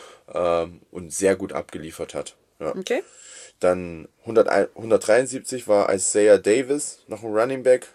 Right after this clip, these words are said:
Speaker 1: aus der South Dakota State.
Speaker 2: Mhm.
Speaker 1: Da haben wir, äh, oder hab ich eine Frage bekommen, was wir mit den ganzen Running Backs wollen. Aber
Speaker 2: Ja.
Speaker 1: am Ende, du,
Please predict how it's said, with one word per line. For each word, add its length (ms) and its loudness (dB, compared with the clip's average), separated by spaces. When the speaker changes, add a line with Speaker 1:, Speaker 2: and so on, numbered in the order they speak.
Speaker 1:
aus 380 -4
der 260 2
South 280 0
Dakota 380 -4
State. 440 -2
Speaker 2:
Mhm. 240 -2
Speaker 1:
Da 100 -6
haben 120 -6
wir, 160 2
äh, 40 -6
oder 120 -8
hab 100 -12
ich 160 -14
eine 60 -14
Frage 340 -4
bekommen, 500 -8
was 160 -10
wir 80 -10
mit 120 -8
den 100 -8
ganzen 240 -6
Running 240 -4
Backs 240 -6
wollen. 280 -4
Aber 500 0
Speaker 2:
Ja. 200 -4
Speaker 1:
am 140 -6
Ende, 320 2
du, 80 -8